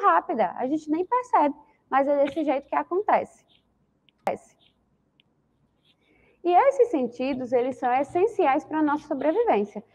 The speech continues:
Se a gente não tivesse esses sentidos, a gente ia viver no ambiente e ia acabar vivendo muito pouco. Primeiro, se a gente não tivesse esses receptores aqui da mão, que são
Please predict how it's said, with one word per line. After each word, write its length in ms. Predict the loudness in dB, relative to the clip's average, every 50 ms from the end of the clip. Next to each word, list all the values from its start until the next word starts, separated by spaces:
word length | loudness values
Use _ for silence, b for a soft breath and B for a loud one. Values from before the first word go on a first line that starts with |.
| _ _ _
Se 60 | 2
a 60 | 4
gente 200 | 4 4 2 2
não 180 | 2 0 2 4
tivesse 440 | 4 4 6 8 6 6 4 2 -4
esses 160 | -6 -6 -6
sentidos, 480 | -6 -4 -4 -4 -4 -6 -4 -2 0
a 100 | 0 2
gente 240 | 2 2 0 0 0
ia 100 | 0 2
viver 300 | 2 2 0 0 -2 -2
no 80 | -2 -2
ambiente 500 | -2 -2 -2 -4 -2 -2 -2 -2 -2 -4
e 200 | -6 -4 -2 0
ia 180 | 0 0 0 -2 -2
acabar 320 | 2 2 4 6 6 4
vivendo 320 | 4 4 2 2 4 4 4
muito 260 | 4 4 4 4 2 4
pouco. 420 | 6 6 6 6 4 0 b b b b b b b
Primeiro, 360 | _ 2 4 4 4 4 2 2
se 100 | 0 2
a 40 | 2
gente 180 | 2 2 2
não 140 | 0 0 0
tivesse 340 | 0 2 4 4 4 4 0
esses 220 | -4 -4 -4 -2
receptores 720 | -2 0 0 0 -2 -4 -6 -6 -4 -4 -2 -2 0 0 -2
aqui 200 | -2 -2 -2 0
da 140 | 2 2 2
mão, 220 | 2 0 -2 -2
que 80 | -4 -4
são 200 | -4 -4 -4